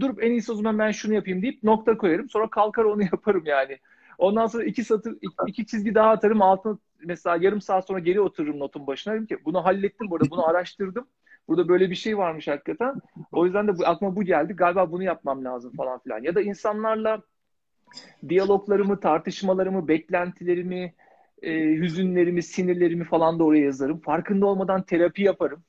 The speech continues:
Yani yaparmışım. Te-, bayağı kağıda dökerken bir de gerçekten somutlaşıyor. Ben gerçekten bunu düşünüyorum galiba. Ya da bazen bir şey yazıyorum. Ya bunu yazarken aslında şu anda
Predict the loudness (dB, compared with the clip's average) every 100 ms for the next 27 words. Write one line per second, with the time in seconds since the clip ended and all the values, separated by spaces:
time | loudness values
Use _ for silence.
0 | _ -4 -4 -4 -10 _ 0 0 2 2
1 | 2 -6 -10 -10 -4 -6 _ _ -4 -2
2 | 0 -2 -4 _ _ _ _ _ -2 0
3 | 0 -2 -4 -4 -6 -6 -6 -4 -4 -6
4 | -10 _ _ _ _ _ -4 -4 -4 -8
5 | -8 -10 _ _ -16 -6 -4 -2 0 0
6 | 0 -4 -4 -4 -6 -4 -2 -2 -2 -6
7 | -4 -4 -6 -6 -6 -4 -2 -2 -2 -6
8 | -8 -10 _ _ -2 0 4 2 2 0
9 | -2 -4 0 2 2 0 -2 -6 -12 _
10 | _ _ _ -12 -10 -2 4 6 6 4
11 | 2 4 2 2 -2 0 0 2